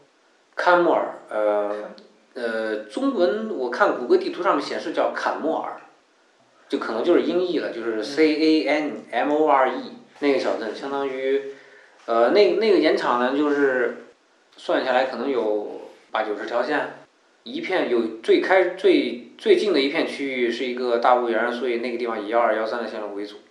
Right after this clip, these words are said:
Speaker 1: 然后再往下走就是一些 popular 的这个地区，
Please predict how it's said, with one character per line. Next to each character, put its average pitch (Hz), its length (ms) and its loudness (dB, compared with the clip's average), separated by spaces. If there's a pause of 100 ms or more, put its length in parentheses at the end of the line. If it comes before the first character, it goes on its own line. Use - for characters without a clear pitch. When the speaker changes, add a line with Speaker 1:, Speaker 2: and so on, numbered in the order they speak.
(420)
Speaker 1:
然 104 140 -2
后 123 80 0
再 156 160 8
往 104 120 6
下 127 220 2
走 104 140 -6
就 113 120 -4
是 113 120 -4
一 104 60 -4
些 107 460 -6
popular 120 460 0
的 98 80 -8 (320)
这 107 100 -10
个 98 120 -6
地 101 160 -14
区， - 320 -14